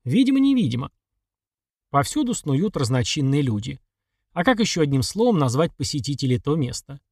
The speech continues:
Одеты все по-разному, в смысле разной степени достатка.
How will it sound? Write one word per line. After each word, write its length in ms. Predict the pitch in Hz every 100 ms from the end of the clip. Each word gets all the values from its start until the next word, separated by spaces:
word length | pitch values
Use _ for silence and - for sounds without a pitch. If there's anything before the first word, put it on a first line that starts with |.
| _ _
Одеты 300 | 208 277 226
все 180 | - 156
по-разному, 560 | 139 139 226 180 165
в 40 | 139
смысле 320 | 156 143 -
разной 280 | 147 131 143
степени 420 | - 139 139 131
достатка. 640 | 143 - 131 113 - 131